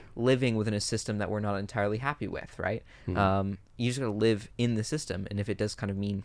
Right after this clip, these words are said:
Speaker 1: playing with it a little bit to try and do good in this place of perhaps infinite suffering,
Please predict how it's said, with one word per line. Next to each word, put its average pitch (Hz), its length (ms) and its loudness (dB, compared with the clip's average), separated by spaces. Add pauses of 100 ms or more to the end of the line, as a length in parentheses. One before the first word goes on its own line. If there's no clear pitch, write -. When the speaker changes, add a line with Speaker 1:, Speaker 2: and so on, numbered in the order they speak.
Speaker 1:
playing 139 300 2
with 113 160 -2
it - 20 -4
a 101 40 -2
little 101 220 -2
bit 98 220 0
to - 60 -18
try 107 260 -2
and 104 160 -4 (300)
do 127 200 6
good 92 360 0 (160)
in 98 140 -2
this 95 240 -4 (160)
place 120 440 -2
of 98 280 -4 (340)
perhaps - 440 -2 (180)
infinite 135 360 0
suffering, 95 560 -2